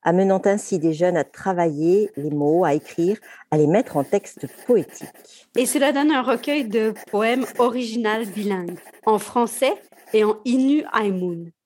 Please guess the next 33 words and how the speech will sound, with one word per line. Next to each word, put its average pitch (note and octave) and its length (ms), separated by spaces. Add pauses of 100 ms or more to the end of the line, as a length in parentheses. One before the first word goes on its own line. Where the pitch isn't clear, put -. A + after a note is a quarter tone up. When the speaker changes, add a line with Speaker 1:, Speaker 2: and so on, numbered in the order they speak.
(200)
Speaker 2:
On B3+ 80
y C4 120
trouve F4 220
aussi E4+ 280
des B3 140
textes C4+ 340
écrits B3 500
par A#3 220
les G3+ 140
deux A#3 240
autrices C4 540
évoquant A3+ 640 (120)
les G#3 160
valeurs G#3+ 720
et G3 100
les F#3+ 140
pensées C4+ 460
du F#3 120
peuple F#3 300
Innu. E3+ 200 (680)
Speaker 1:
Car A#3 260
c'est - 220
un G3+ 340
recueil B3+ 460
qui - 160
donne F3 180
à D#3+ 80
découvrir G3+ 680
ce - 120
qui - 160
fait - 160
l'essence E3 420
même G3 360